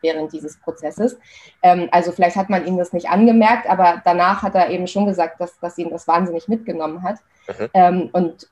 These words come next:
Speaker 1: also das hat man ihm auch jetzt angemerkt. Also man hat auch angemer-, ihm angemerkt, wie er quasi über die Zeit,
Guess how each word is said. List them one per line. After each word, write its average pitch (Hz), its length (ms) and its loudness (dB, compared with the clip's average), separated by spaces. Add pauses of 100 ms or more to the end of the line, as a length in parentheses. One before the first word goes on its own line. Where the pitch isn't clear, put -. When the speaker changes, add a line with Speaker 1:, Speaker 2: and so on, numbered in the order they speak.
(120)
Speaker 1:
also 180 200 0
das 175 220 -6
hat 180 120 -4
man 190 200 0
ihm 175 100 -2
auch 165 220 -6
jetzt - 360 -6
angemerkt. 165 480 0
Also 170 160 -4
man 175 120 -2
hat 190 120 2
auch 202 160 -2
angemer-, 196 400 0
ihm 190 140 -4
angemerkt, 190 480 0
wie 196 140 -2
er 180 100 2
quasi 180 380 -4
über 180 160 -4
die 180 140 -12
Zeit, 190 480 -2